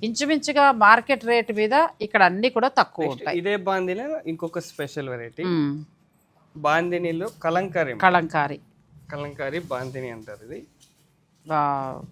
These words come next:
Speaker 1: ప్యూర్
Speaker 2: వస్తుంది
Speaker 1: పట్టు
Speaker 2: శారీ.
Speaker 1: పెన్ కలంకారీ అండి, ఎంత బాగుంది శారీ. ఇలాంటి కలెక్షన్ మనకి నెల్లూరులోని
Speaker 2: దీని
Speaker 1: శతమానం
Speaker 2: స్పెషల్
Speaker 1: సిల్క్స్.
Speaker 2: ఏంటంటే మేడం, మీ శారీ కానీ మనకి మిల్క్ తో బాయిల్ చేస్తారు.
Speaker 1: అవును,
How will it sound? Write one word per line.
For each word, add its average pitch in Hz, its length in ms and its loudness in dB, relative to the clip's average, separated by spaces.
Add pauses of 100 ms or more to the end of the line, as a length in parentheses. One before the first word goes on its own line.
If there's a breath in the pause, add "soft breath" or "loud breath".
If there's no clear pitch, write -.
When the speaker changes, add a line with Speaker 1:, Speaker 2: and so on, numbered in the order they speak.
(100)
Speaker 1:
ప్యూర్ 240 360 4
Speaker 2:
వస్తుంది 131 80 -8
Speaker 1:
పట్టు 165 400 2
Speaker 2:
శారీ. 381 240 4
Speaker 1:
పెన్ 220 220 4
కలంకారీ 156 600 2
అండి, 135 220 -8
ఎంత - 880 -6
బాగుంది 165 460 2
శారీ. 147 400 -2 (580)
ఇలాంటి 208 320 2
కలెక్షన్ 254 680 -2
మనకి 247 440 -2
నెల్లూరులోని 202 760 -2
Speaker 2:
దీని 208 220 2
Speaker 1:
శతమానం 262 220 2
Speaker 2:
స్పెషల్ 247 220 0
Speaker 1:
సిల్క్స్. 226 200 0
Speaker 2:
ఏంటంటే 196 220 -2
మేడం, 202 180 -2
మీ 175 140 0
శారీ 180 400 2
కానీ 220 500 -4 (120)
మనకి 190 260 -4
మిల్క్ 196 360 -2
తో 247 100 0
బాయిల్ 170 380 0
చేస్తారు. 139 380 -2
Speaker 1:
అవును, 147 280 0